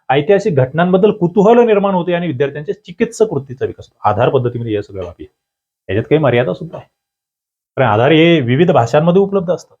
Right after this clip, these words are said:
काही मोडी लिपीमध्ये वगैरे असू शकतात, फारशी अरबी, संस्कृत, मग तिथे थोडं ती खर्चिक, वेळ खाऊ होते, लहान मुलांसाठी ही उपयुक्त नाहीये, थोडीशी एकांगी पद्धत असं आपण हिला म्हणूया.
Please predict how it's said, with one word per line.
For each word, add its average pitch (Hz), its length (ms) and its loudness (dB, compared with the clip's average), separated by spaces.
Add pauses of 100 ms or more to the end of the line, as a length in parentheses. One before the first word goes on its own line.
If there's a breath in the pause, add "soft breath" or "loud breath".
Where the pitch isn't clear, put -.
(720)
काही 120 120 0
मोडी 139 320 4
लिपीमध्ये 180 380 2
वगैरे 196 180 2
असू 185 240 -2
शकतात, - 200 -20 (480)
फारशी 147 260 2
अरबी, 165 260 4
संस्कृत, 175 440 0 (320)
मग 143 180 -8
तिथे 156 220 2
थोडं 175 140 2
ती 185 220 -2
खर्चिक, 160 380 0
वेळ 156 240 4
खाऊ 180 120 4
होते, 180 320 0 (560)
लहान 139 260 2
मुलांसाठी 190 460 2
ही 190 80 4
उपयुक्त 196 460 -2
नाहीये, 165 240 -6
थोडीशी 170 360 -10
एकांगी 180 400 2
पद्धत 196 300 0
असं 190 200 0
आपण 185 180 -2
हिला 190 180 -4
म्हणूया. 165 340 -4